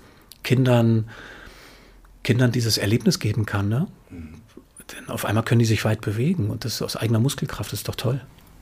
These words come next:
Speaker 2: Ja klar, vielleicht kannst du dahingehend auch ein bisschen was, äh,
Speaker 1: Ja, also das, das
Speaker 2: ver-,
Speaker 1: sind wir da
Speaker 2: vermitteln, und sei es eben erstmal an die eig-, eigenen Kinder, ja.
Speaker 1: Ja, die fahren alle
Speaker 2: Ja.
Speaker 1: Fahrrad, also das, ne?
Speaker 2: Ja.
Speaker 1: Aber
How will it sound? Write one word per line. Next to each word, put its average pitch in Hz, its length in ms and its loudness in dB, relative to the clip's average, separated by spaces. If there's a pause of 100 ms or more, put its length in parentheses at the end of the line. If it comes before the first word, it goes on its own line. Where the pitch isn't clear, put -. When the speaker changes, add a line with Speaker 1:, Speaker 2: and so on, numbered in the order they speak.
(240)
Speaker 2:
Ja 87 60 -10
klar, 120 300 -6
vielleicht - 180 -6
kannst 90 200 -2
du 95 40 0
dahingehend 87 460 2
auch 85 120 -4
ein 95 60 0
bisschen 90 300 0
was, - 240 -4
äh, 85 520 -4
Speaker 1:
Ja, 110 180 6 (320)
also 120 180 -2
das, - 260 -2
das - 140 0
Speaker 2:
ver-, 135 80 8
Speaker 1:
sind 143 100 6
wir 131 60 6
da 131 60 6
Speaker 2:
vermitteln, 107 360 4
und 92 60 -2
sei 92 100 0
es 95 120 -4
eben 110 140 -8
erstmal 87 300 -2
an 85 80 0
die 82 120 0
eig-, 92 180 -4
eigenen 98 280 -2
Kinder, 113 320 2 (140)
ja. 95 200 -4 (360)
Speaker 1:
Ja, 147 60 4
die 185 120 10
fahren 110 240 6
alle 113 360 6
Speaker 2:
Ja. 80 180 2
Speaker 1:
Fahrrad, 82 300 2
also 110 180 4
das, 147 240 6 (100)
ne? 123 160 6 (200)
Speaker 2:
Ja. 92 200 0 (160)
Speaker 1:
Aber 127 240 4